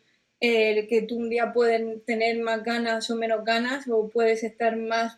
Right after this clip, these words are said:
por la labor de hacer pair o no hacerlo, y, y al final es eso, ¿no? Es la adaptabilidad a cada tipo de persona y, y a, y a cada tipo de situación.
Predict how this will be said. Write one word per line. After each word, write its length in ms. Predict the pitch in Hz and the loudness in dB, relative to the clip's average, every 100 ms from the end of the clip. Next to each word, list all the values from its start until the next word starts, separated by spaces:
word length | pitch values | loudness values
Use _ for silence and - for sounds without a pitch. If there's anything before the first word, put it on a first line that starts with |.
| - | -2
por 200 | 233 226 | 2 4
la 160 | 226 | 6
labor 460 | 226 220 226 226 220 | 6 6 6 4 4
de 320 | 233 226 220 | 4 4 4
hacer 480 | 220 220 233 226 220 | 2 -2 0 0 2
pair 380 | 240 240 269 - | 2 4 2 -2
o 360 | 220 220 226 226 | -6 0 2 0
no 180 | 226 220 | -2 -4
hacerlo, 560 | 226 240 247 269 320 - _ _ _ _ | -2 -2 2 0 0 -8 _ _ _ _
y, 960 | - 247 226 220 214 214 220 - 320 - | -4 -2 0 0 -2 -2 -6 -10 -16 -10
y 140 | 226 | -2
al 140 | 220 214 | 0 0
final 320 | 233 226 233 | -4 -2 -2
es 180 | 240 233 | -2 -2
eso, 220 | 240 233 | -4 -4
¿no? 160 | 220 262 | -6 -6
Es 180 | 254 220 | -6 -4
la 220 | 226 220 | 0 2
adaptabilidad 960 | 220 226 - 226 226 226 226 226 247 330 _ _ _ - | 2 0 0 0 0 -2 -2 0 -2 -4 _ _ _ -4
a 180 | 226 | -2
cada 300 | 226 226 233 | 2 2 2
tipo 300 | 208 233 254 | -2 -2 2
de 100 | 233 | 2
persona 760 | 214 226 220 240 240 262 320 - _ | 4 0 0 -6 -4 -4 -6 -8 _
y, 460 | 254 240 220 214 - | -6 -4 -4 -6 -6
y 140 | 233 | -2
a, 240 | 220 208 - | 0 -2 -6
y 160 | 226 220 | -4 -2
a 180 | 214 208 | -2 0
cada 320 | 226 226 226 | 4 4 2
tipo 240 | 240 262 | 0 2
de 120 | 247 | 4
situación. 880 | 233 240 208 202 - - 233 226 226 | 2 -2 -4 -6 -6 -8 -6 -6 -8